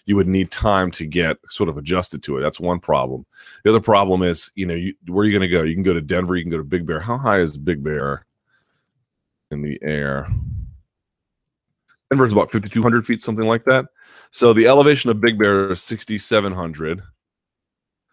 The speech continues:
Let's see Denver elevation. Denver is fifty-six nine.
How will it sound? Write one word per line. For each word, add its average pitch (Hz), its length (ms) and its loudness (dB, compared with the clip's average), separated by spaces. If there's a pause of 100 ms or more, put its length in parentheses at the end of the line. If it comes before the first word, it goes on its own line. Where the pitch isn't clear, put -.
(320)
Let's - 160 -16
see 95 200 -8
Denver 82 760 -6
elevation. 71 960 -8 (2250)
Denver 104 360 4
is 90 160 -2
fifty-six - 640 -6
nine. 95 480 0